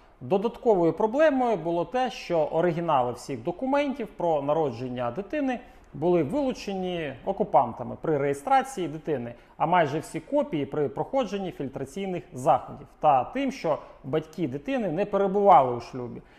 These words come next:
За змістом статті сто двадцять п'ятої Сімейного кодексу, якщо мати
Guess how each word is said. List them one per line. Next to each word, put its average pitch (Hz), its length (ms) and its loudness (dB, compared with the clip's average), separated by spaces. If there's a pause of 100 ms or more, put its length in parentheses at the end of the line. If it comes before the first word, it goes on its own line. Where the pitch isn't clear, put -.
(160)
За 139 160 0
змістом 196 500 -2
статті 165 500 -4
сто - 160 -8
двадцять 226 320 -2
п'ятої 269 360 0
Сімейного 196 480 -2
кодексу, 160 540 -2
якщо 160 440 0
мати 139 400 4